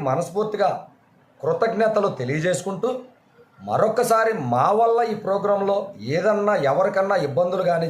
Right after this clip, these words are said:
జరిగి ఉంటే మనస్ఫూర్తిగా మమ్మల్ని మన్నించాలని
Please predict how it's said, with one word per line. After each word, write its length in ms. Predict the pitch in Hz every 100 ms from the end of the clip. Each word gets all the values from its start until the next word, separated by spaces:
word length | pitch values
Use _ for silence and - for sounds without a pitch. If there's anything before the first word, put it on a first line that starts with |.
| 131
జరిగి 220 | 135 139 120
ఉంటే 240 | 123 143 123 - - _ - - - - - - - - _ 101
మనస్ఫూర్తిగా 600 | 147 208 196 240 240 240 -
మమ్మల్ని 300 | 180 175 160 131
మన్నించాలని 600 | 156 180 185 208 208 190